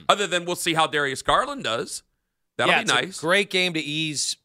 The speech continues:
Speaker 2: Darius back in. Although I don't even think they'll need to ease him. Remember, his injury, it's not like he had a knee injury or a,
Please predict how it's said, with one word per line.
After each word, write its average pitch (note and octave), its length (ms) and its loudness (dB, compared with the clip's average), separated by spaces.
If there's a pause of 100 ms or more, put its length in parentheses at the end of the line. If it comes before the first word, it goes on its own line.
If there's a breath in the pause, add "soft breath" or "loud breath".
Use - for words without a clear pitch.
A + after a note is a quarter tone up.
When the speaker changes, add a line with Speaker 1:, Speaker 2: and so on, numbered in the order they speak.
(120)
Speaker 2:
Darius C#3+ 360 0
back C#3 320 -2
in. C#3 280 -4
Although E3+ 240 2
I D#3+ 80 6
don't B3 120 -2
even D#3 160 -4
think D#3 280 -4
they'll C3+ 120 -4
need C3+ 140 -4
to G#2+ 220 -12
ease F3+ 280 -4
him. G#2 140 -8
Remember, B2+ 200 -6
his D3+ 220 -2
injury, D#3+ 340 -2
it's - 140 -6
not D#3 120 -2
like C#3+ 140 -4
he C#3 60 -2
had A2+ 120 -2
a F#2 40 -14
knee C3 240 -4
injury A#2 560 -8
or F#2 140 -10
a, E2 140 -12